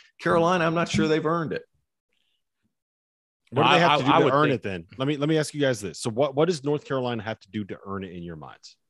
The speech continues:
Speaker 1: Not
Speaker 2: I'll
Speaker 1: be
Speaker 2: take it,
Speaker 1: Scott,
Speaker 2: take it
Speaker 1: not,
Speaker 2: first.
Speaker 1: not be the Scott Farkas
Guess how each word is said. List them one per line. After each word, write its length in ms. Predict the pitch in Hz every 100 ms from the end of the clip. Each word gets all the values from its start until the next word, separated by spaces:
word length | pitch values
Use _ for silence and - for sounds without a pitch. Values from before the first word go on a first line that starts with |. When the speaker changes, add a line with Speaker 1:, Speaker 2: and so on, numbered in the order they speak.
| -
Speaker 1:
Not 260 | 143 160
Speaker 2:
I'll 60 | 160
Speaker 1:
be 60 |
Speaker 2:
take 100 | 160
it, 20 | -
Speaker 1:
Scott, 340 | 139 151 143
Speaker 2:
take 140 | 143
it 80 | 127
Speaker 1:
not, 200 | 139 156
Speaker 2:
first. 140 | - - _ _ -
Speaker 1:
not 280 | 160 175
be 120 | 147 160
the 100 | 123
Scott 400 | - - 135 -
Farkas 680 | - 139 143 - - -